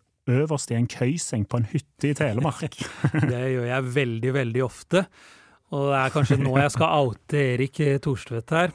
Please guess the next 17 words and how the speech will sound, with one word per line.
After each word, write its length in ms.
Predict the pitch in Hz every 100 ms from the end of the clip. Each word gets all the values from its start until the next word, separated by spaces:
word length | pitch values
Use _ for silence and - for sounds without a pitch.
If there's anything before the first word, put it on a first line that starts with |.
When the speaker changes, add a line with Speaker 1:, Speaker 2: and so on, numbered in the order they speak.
| 202
Speaker 2:
Eh, 360 | 156 135 135 - 131
<laughs> 240 | _ _ -
nei, 80 | 127
det 140 | 120
er 80 | 120
ikke 140 | - 139
det. 680 | 139 185 - 247 - - - -
<laughs> 0 | 135 - - - -
Altså, 520 | 170 170 - 185 190
det 260 | 147 160 156
jeg 180 | 175
våkner 480 | 175 - - 135 131
opp 320 | 147 - -
ved 220 | 170 151 -
siden 420 | - 175 123 143
av, 140 | 208
da, 120 | 196